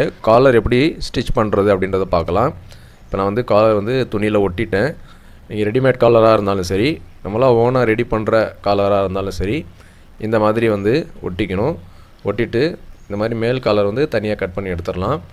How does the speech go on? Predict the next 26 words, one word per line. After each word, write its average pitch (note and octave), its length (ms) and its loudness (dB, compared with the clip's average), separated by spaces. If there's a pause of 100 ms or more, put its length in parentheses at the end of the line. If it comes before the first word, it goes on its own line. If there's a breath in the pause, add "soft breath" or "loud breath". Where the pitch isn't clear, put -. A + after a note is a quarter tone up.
(480 soft breath)
இப்ப - 160 -6
இந்த A2+ 160 0
கீழே C3 240 -2
இருக்கிற A2+ 260 0
இந்த A2 200 -2
காலர் A2+ 220 2
இருக்கு G#2 160 -6
பாத்தீங்களா, G2+ 360 -2
சின்ன A2 240 -6
காலர், F2+ 340 -2 (240)
அதுல G#2+ 280 -2
வந்து A2+ 200 -2
ஒரு A#2 160 0
கால் A#2+ 280 2
இன்ச் A#2+ 180 -6
விட்டு A2 300 -4
கட் F#2 220 -4
பண்ணணும். G2 400 -2 (600 soft breath)
அந்த G2+ 140 -4
மேல C3+ 300 2
இருந்த A#2+ 220 0
காலர் A2 360 2
வந்து B2 220 -2
ஒட்டா A#2 280 -2
கட் G2+ 220 -4
பண்ணிட்டோம். G#2 420 -2